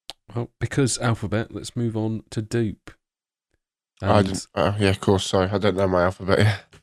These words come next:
Speaker 1: <laughs> United.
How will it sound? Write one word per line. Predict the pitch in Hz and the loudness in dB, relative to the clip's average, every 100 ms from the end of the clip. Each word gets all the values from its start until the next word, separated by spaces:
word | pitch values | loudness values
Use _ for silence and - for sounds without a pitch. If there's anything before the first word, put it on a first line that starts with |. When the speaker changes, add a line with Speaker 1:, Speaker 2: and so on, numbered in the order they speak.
| - - - - - - - - - 147 127 - 147 131 - 160 - - 147 139 135 110 110 - - - - | -14 -12 -12 -4 0 2 0 -2 0 2 2 2 0 0 -4 -2 -2 -4 -4 -2 -2 -2 -2 -4 -6 -8 -12
Speaker 1:
<laughs> | - - | -14 0
United. | 131 131 127 - 95 85 | 2 4 4 2 0 -2